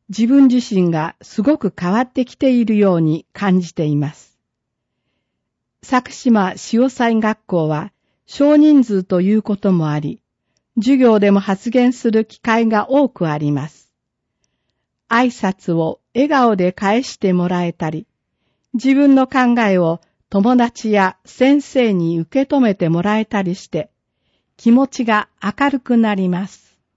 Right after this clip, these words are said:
後期課程一年生。東海テレビの音読広場。教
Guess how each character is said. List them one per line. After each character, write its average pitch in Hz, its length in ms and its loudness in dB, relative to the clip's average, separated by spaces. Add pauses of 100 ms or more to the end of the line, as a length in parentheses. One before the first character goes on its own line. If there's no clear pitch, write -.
(400)
後 269 240 2
期 247 200 -10
課 220 200 -4
程 151 400 -4 (180)
一 208 280 -8
年 185 260 0
生。 147 500 -14 (2250)
東 311 260 0
海 262 300 -4
テ 247 160 -4
レ 190 160 0
ビ 156 140 -2
の 147 340 -6 (220)
音 254 320 2
読 220 300 -4
広 170 340 -4
場。 - 180 -16 (1900)
教 214 80 0